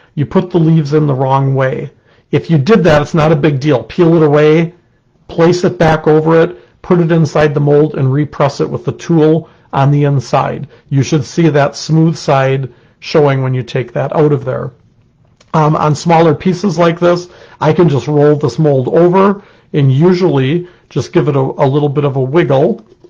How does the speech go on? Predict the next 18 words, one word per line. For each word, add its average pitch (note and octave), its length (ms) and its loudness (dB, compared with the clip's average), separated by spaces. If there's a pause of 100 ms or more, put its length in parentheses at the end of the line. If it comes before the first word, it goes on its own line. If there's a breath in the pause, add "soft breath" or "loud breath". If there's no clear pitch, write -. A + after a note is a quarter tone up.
(580 soft breath)
and C#3 380 0
that C3+ 260 -2
pumpkin C#3 640 -2 (300)
or C3 80 -4
the A#2+ 100 -6
piece D3 380 -6
will C#3+ 100 -2
come C3+ 380 -4
out C#3 240 0
of A#2+ 140 -6
the C3 80 0
mold. D3+ 440 2 (380 soft breath)
Normally, F3 600 4
I D3+ 120 2
would C#3+ 180 2
feel F3 300 2
the C#3+ 80 2
bottom E3 720 -2